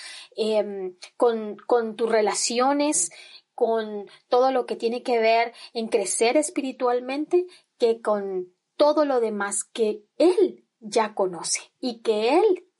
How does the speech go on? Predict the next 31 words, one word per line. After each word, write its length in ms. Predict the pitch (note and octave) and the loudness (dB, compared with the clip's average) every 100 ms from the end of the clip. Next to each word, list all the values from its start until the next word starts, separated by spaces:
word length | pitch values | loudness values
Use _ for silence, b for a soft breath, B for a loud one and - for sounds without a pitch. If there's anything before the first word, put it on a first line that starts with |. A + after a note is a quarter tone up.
| _ | _
sabe 540 | - - A#3 G#3+ G3 F#3 | -6 -2 0 -2 -4 -4
de 100 | G3 | -4
lo 160 | F#3+ | -4
que 120 | F#3 | -8
tienes 400 | F#3+ G3+ F#3+ F#3 | -8 -6 -6 -10
necesidad. 640 | G3 F#3 F#3 - F#3 F3+ - _ _ _ B B B B | -8 -6 -4 -6 -6 -8 -14 _ _ _ B B B B
Así 220 | A3+ A#3+ | -4 0
que 140 | D4 | 2
deseo 520 | D4 C4 - C4+ D4 D4 | 2 2 0 2 0 0
que 100 | B3 | 0
lo 160 | G#3+ | 0
que 100 | G#3+ | 2
hoy 120 | G#3+ | 4
hablamos 540 | B3 B3 A#3+ B3 C#4 - | 4 2 0 0 -2 -4
te 100 | A#3 | -2
haya 140 | A3+ | -2
motivado 720 | A#3 G#3+ G#3+ F#3 F#3 B3+ F#4 A4 - _ _ _ _ _ - | -4 -6 -4 -2 2 4 4 0 -4 _ _ _ _ _ -4
a 180 | G3+ F#3+ | -2 -2
hacer 420 | F3+ G#3 G3 F#3+ | 0 0 0 -2
todas 380 | - G3+ F#3+ F#3+ | 2 2 2 -4
estas 340 | G3+ - F#3 - | -8 -8 -10 -12
cosas. 580 | - E3+ - - - - B B B B B B - | -12 -10 -8 -8 -10 -12 B B B B B B -2
Ha 160 | A3 | -2
sido 480 | A3 C#4+ C#4+ D4 C#4+ | 0 0 4 2 2
un 300 | B3 B3 A3 | -2 -2 -2
gusto 480 | G#3+ D4 E4 - E4+ | 2 2 2 0 -2
meditar 600 | A#3+ G#3+ G#3 G#3+ G#3+ A#3 | -2 -4 -4 -2 -2 -2
nuevamente 880 | B3 A3+ G#3 G3+ A#3 B3 E4+ F4 - _ _ _ _ | -4 -2 -2 -2 -4 0 0 0 -8 _ _ _ _
de 160 | G#3+ G#3 | -2 -2
su 220 | A3+ A3+ | -2 -2
palabra 840 | G#3 F#3+ F#3+ F#3 A3+ D#4 F4 F4+ | 0 2 2 2 2 2 0 -2